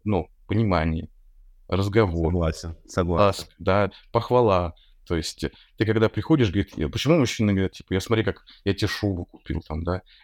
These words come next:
Speaker 1: Это же, ну, во-первых, это его проявление некой там заботы, там, ты просил или не просил, это подарок, да? Но он купил, он покупает, э, себе не то, чтобы ты в тепле, твою жопу, да? <laughs> Жопка, поп-
Speaker 2: А что, получить ответку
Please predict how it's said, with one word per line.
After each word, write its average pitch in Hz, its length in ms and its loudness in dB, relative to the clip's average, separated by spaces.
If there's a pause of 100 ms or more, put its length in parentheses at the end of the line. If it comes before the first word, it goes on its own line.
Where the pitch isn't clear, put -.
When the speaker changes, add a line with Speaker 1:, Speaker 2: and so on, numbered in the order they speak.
Speaker 1:
Это 107 200 0
же, 104 380 2 (300)
ну, 110 200 -2
во-первых, 92 500 0
это 85 240 -4
его 101 300 2
проявление 90 840 0
некой 85 320 -4
там 82 180 -2
заботы, 90 400 2
там, - 220 -14
ты 92 100 -6
просил 110 480 -2
или 87 120 -2
не 80 120 -2
просил, 85 400 -6
это - 160 -8
подарок, 82 460 -2
да? 85 180 -4 (320)
Но 107 140 2
он 113 200 2
купил, 127 560 2
он 107 140 0
покупает, - 680 0
э, 90 280 2 (260)
себе 110 360 0
не 110 100 -2
то, 175 140 2
чтобы - 280 -4
ты 113 100 -2
в - 100 -10
тепле, 117 340 0
твою 90 240 0
жопу, 95 280 0
да? 120 200 2
<laughs> 120 100 -2 (880)
Жопка, 107 380 0
поп- - 260 -2
Speaker 2:
А 127 120 0
что, 123 160 0
получить 139 600 -2
ответку 123 560 0